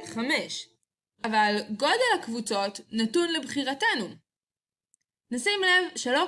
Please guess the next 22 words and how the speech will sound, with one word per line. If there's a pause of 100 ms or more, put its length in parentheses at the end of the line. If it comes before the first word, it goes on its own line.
כל
שלם
יכול
להתאים,
נכון? (420)
למשל,
בדוגמה
שראינו
פה, (100)
אם
היינו
בוחרים
שש
ציפורים, (340)
לא
היינו
יכולים
לחלק
אותן
לחמש
קבוצות
שוות.